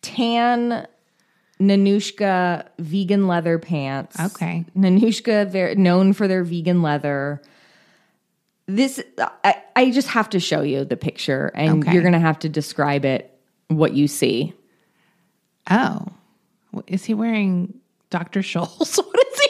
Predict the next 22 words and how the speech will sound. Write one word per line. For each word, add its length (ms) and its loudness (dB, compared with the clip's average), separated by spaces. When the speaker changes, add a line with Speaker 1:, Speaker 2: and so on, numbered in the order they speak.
Speaker 2:
wearing 800 -6
on 100 -2
his 180 -6
feet? 420 -2
Speaker 1:
Well, 140 4
the 140 2
shoes, 520 4
everyone 460 2
loves 280 2
the 80 0
shoes, 560 0
these 200 -6
Speaker 2:
But 140 2
the 100 6
whole 340 2
Speaker 1:
loafers. 520 -2
Speaker 2:
look. 140 -6
Speaker 1:
Everyone 460 2
loves 280 2
the 80 0
Kith 400 -2
lo-, 280 -2